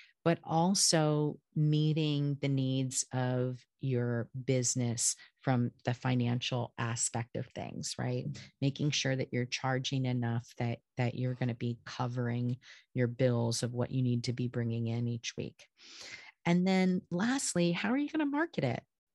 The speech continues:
What are the ways that you are going to let potential supervisees know that you're offering this service and why you are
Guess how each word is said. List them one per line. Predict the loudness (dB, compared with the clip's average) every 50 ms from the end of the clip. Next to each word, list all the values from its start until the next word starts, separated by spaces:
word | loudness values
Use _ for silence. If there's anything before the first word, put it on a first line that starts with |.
| _
What | -2 0 2 2 2 2
are | 0
the | 0 -2
ways | 0 2 2 2 2 2 2 0 -2 -2 0
that | 0 0 0 -2 -4 -4
you | -2 0 0 0 0 0
are | 0 -2 -2 -2
going | -2 -2 -2 -2 -2
to | -4 -4 -6
let | -4 -4 -4 -4 -2 -2 -2 -2 -2 -4 -10 -12 -12 -12 -18 -20 -20 -16 _ -4
potential | -2 0 2 2 0 0 -2
supervisees | -4 -4 -4 -2 -4 -2 -2 -2 -2 -2 -2 -2 -2 -2 -2 -2 -2
know | 0 0 0 0 0 0 0 0 -2 -4 -6 -10 -20 -20 -20 -20 _ _ _ _ _ _ -2
that | -2 0 0 2
you're | 0 0 0 0 -2 _ -2
offering | 0 0 0 2 2 2 4 4
this | 2 2 2
service | 0 0 0 0 2 2 2 2 2 2 0 -2 -4 -4 -2
and | 0 0 2 2 0 0 -2 -4 -6 _ _ -4
why | -4 -2 0 0 0 2 2 2 2 2 2 0 0 -2
you | -2 -2 0 0 0 -2 -2 -4
are | -4 -4 -2 -2 -2 -4 -4 -4 -4 -4 -6 -8